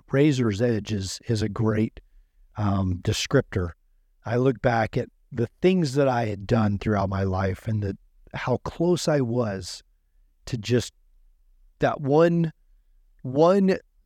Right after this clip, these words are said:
you know, step further between getting off scot-free and being caught, you know, or, or making it out alive and, and not, you know, and these,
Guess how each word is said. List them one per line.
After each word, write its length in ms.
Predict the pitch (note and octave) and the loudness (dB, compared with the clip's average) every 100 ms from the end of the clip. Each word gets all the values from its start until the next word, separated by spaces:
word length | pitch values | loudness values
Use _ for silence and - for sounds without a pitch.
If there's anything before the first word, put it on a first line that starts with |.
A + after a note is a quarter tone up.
| _ _ _ - | _ _ _ -4
you 140 | C#3+ | 0
know, 140 | C3 B2+ | 2 0
step 480 | - - E3 C#3 - _ | -2 0 4 4 2 _
further 560 | - D3 C3+ A#2+ G#2+ G2+ _ _ _ - _ C3+ | 0 4 4 4 0 -4 _ _ _ -20 _ -8
between 760 | B2+ - - C3+ B2 A#2 G#2+ C3 - _ - - | -6 -4 -2 0 2 0 -2 -6 -14 _ -12 0
getting 240 | E3+ D#3+ | 2 4
off 400 | C3+ C3 - - _ - | 4 2 -2 -14 _ -16
scot-free 680 | - - A#2+ - B2+ A#2+ A#2+ | -6 -2 -2 0 2 2 2
and 180 | G#2+ G2+ | 0 -2
being 240 | G#2+ G2 | -2 -4
caught, 360 | - G2 F#2 - _ _ _ _ _ _ | -6 -6 -6 -8 _ _ _ _ _ _
you 120 | A2 A2 | -4 -2
know, 360 | A2 A2 A#2 | 0 -2 -2
or, 440 | C#3 B2 A#2+ G#2 F#2+ _ _ _ _ _ | 0 2 2 2 -2 _ _ _ _ _
or 280 | - A#2 A2 | -2 0 2
making 420 | A2+ D3+ - D#3+ | 2 2 2 2
it 120 | C3+ C3 | 2 2
out 220 | B2 B2 | 4 2
alive 600 | A2+ A#2 A2+ A2+ A2+ G#2 | 2 2 2 0 -2 -4
and, 480 | B2+ A2 G2+ F#2+ F#2+ - | -6 -6 -6 -8 -10 -10
and 200 | A#2 G#2+ | -6 -4
not, 440 | G2+ D#2 - - - - | -4 -6 -10 -16 -14 -2
you 120 | B2 | 0
know, 180 | A#2 A#2+ | 2 2
and 160 | A#2+ | 2
these, 320 | C3 B2 - | 2 0 -4